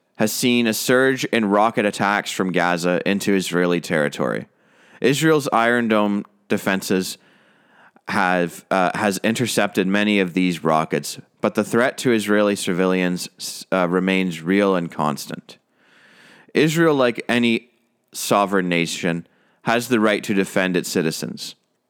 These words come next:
The Israeli Defense Force has been targeting Hamas infrastructure to neutralize the threat. It's crucial to note that the I D F takes measures to minimize civilian casualties, unlike Hamas, which often uses human shields.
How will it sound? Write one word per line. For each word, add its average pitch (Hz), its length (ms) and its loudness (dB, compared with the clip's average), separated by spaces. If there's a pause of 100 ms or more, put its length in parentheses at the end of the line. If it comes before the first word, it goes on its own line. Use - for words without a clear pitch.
(160)
The 110 160 2
Israeli 120 420 2
Defense 104 440 -2
Force 69 500 -4 (800)
has 117 240 -2
been 104 220 2
targeting 123 460 0
Hamas 104 460 2
infrastructure 98 600 0
to 95 160 -4
neutralize 101 680 0
the 98 120 -2
threat. - 460 -4 (500)
It's 123 200 -2
crucial 190 380 2
to 147 120 -2
note 107 500 0 (280)
that 123 160 0
the 127 160 2
I 143 160 2
D 165 160 0
F 123 180 -2
takes 117 320 -2
measures 104 380 0
to - 100 -6
minimize 95 480 0
civilian 85 500 0
casualties, 80 800 -4 (380)
unlike 143 380 0
Hamas, 107 500 0
which 98 160 0
often 90 320 0
uses 87 380 -2
human 78 260 -4
shields. - 640 -2